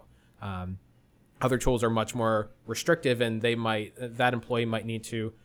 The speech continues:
go to an I T manager or someone else within the organization to make those sort of changes. They're sort of,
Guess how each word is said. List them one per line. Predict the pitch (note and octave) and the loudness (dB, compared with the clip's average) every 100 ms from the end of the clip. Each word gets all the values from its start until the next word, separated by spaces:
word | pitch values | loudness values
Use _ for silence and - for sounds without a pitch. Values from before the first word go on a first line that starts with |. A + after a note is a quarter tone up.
| _ - | _ 0
go | A#2+ | 2
to | A#2 A#2 | 2 -2
an | A2 | -2
I | A2 A2 | -4 -4
T | D#3 D3+ | 0 2
manager | C#3+ C#3+ C#3+ D3+ B2+ | 4 4 4 2 2
or | G#2+ | 0
someone | - B2 | 0 0
else | A2+ G#2+ | 0 -4
within | A#2 A#2 | -8 -6
the | A2 | -4
organization | G#2+ G#2+ G#2 G#2 B2 A#2 - G2+ | -2 -2 -4 -6 -2 -2 -4 -8
to | - G#2+ G#2 - _ - | -6 -6 -6 -10 _ -8
make | A#2+ B2 A#2+ | 0 0 0
those | A2+ A2 | -4 -4
sort | A2+ G#2+ | -4 -4
of | G#2 | -6
changes. | - G#2 G2+ F2+ | -8 -6 -6 -8
They're | A2+ G#2+ | -6 -4
sort | A#2+ G#2+ | -2 -2
of, | G#2+ | -4